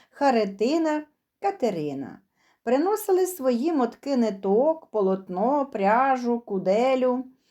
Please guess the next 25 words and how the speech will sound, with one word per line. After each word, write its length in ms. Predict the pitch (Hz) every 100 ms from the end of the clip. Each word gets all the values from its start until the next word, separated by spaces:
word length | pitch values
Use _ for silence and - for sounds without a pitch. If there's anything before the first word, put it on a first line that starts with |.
| _ _ _
веретена 960 | 202 220 202 190 202 233 294 294 285 -
і 440 | 247 320 381 392 392
починали 640 | 240 233 180 180 202 233
працювати. 880 | 220 208 196 214 190 165 151 - 196
Вишивали, 880 | 302 359 349 269 247 277 269 262 262
пряли, 640 | 262 214 226 262 254 240
мотали 400 | 240 254 294 285
нитки 580 | 277 277 - - 214 277
у 140 | 277
клуби 500 | 269 254 269 233 262
або 240 | 262 240 262
на 160 | 262
лікті. 640 | 247 240 262 247 - 240 240 _ _ _ _
Крутилося 760 | 254 277 - 403 370 359 330
веретено 760 | 294 285 277 277 269 262 285 262
у 200 | 247 240
проворних 840 | 226 214 196 294 403 330 262 240
бабуняних 840 | 196 196 185 180 349 277 220 196 190
руках. 580 | 185 185 180 175 160 - _ _ _ _ _
Сукалися 640 | - 349 349 415 381 370 359
нитки 500 | 359 359 - 294 285
із 200 | 269 247
м'якенького 840 | 254 254 254 262 320 285 226 220
пухнастого 840 | 220 220 226 208 208 208 - 214
клоча, 720 | 226 285 285 240 196 196 160